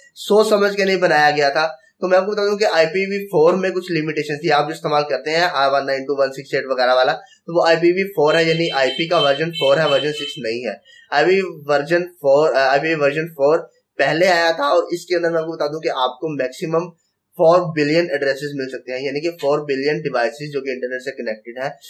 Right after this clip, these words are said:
वो आईपीवी फ़ोर का इस्तेमाल कर सकते हैं। जैसे ही वो डिवाइसेस बढ़ेंगे उनके लिए कोई एड्रेस नहीं बचेगा, क्योंकि आईपीवी फ़ोर पहले ही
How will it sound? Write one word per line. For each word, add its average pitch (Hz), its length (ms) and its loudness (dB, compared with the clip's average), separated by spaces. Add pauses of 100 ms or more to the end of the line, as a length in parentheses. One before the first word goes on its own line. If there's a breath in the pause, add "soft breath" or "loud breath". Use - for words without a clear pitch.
(220 loud breath)
वो 180 160 2
आईपीवी 160 380 0 (100)
फ़ोर 143 180 0
का 156 120 -4
इस्तेमाल 156 480 -2
कर 139 100 0
सकते - 280 -12
हैं। 107 160 -12 (300 soft breath)
जैसे 151 320 0
ही 175 80 6
वो 180 100 2
डिवाइसेस 160 480 0
बढ़ेंगे 156 340 0
उनके 151 280 -2
लिए 151 100 2
कोई 147 160 0
एड्रेस 131 380 -2
नहीं 117 280 -8
बचेगा, 139 360 -2
क्योंकि 143 200 -6
आईपीवी 127 500 -6
फ़ोर - 240 0
पहले 127 260 -4
ही 143 120 -8